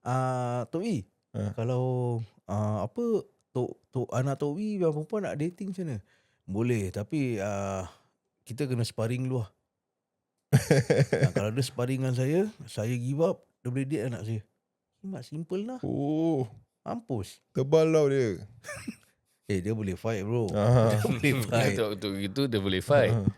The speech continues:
Speaker 2: Susah jatuh, meh,
Speaker 3: Susah
Speaker 2: sial.
Speaker 3: tumbang, meh, orang tua.
Speaker 2: Ah.
Speaker 1: Ah, so, Dek, ah, please.
Speaker 2: Yes.
Speaker 1: Ni kita, tadi kita gurau-gurau ke apa ni,
Speaker 3: Hmm.
Speaker 1: kita nak light-hearted sikit.
Speaker 2: Ah.
Speaker 1: Tapi ni kita cakap betul.
Speaker 2: If you feel like Uncle Dre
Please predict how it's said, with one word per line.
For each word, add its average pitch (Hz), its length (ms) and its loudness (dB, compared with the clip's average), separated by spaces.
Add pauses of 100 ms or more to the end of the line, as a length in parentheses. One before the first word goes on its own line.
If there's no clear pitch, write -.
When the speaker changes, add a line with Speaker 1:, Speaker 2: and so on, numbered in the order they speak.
(540)
Speaker 2:
Susah 110 300 -2
jatuh, 117 420 0
meh, 113 220 -2
Speaker 3:
Susah 104 340 2
Speaker 2:
sial. 110 80 -4
Speaker 3:
tumbang, 135 400 4
meh, 135 140 2
orang 127 160 2
tua. 143 180 6
Speaker 2:
Ah. 92 240 2 (240)
Speaker 1:
Ah, 92 140 -2
so, 170 320 2
Dek, 147 320 -2 (380)
ah, 110 300 2
please. - 640 -4 (160)
Speaker 2:
Yes. 107 220 4
Speaker 1:
Ni 147 80 2
kita, 160 180 -2 (300)
tadi 160 260 2
kita 165 160 0
gurau-gurau 147 540 8
ke 160 100 2
apa 143 260 2
ni, 160 120 2
Speaker 3:
Hmm. 139 80 -2
Speaker 1:
kita - 140 -2
nak 107 180 2
light-hearted 110 460 0
sikit. - 360 -4 (120)
Speaker 2:
Ah. 180 120 -2
Speaker 1:
Tapi 160 200 2
ni 156 100 4
kita 139 180 2
cakap 127 240 0
betul. 101 300 -2 (300)
Speaker 2:
If 117 260 2
you 123 120 4
feel 143 360 2
like 107 340 6
Uncle 110 380 0
Dre 117 180 2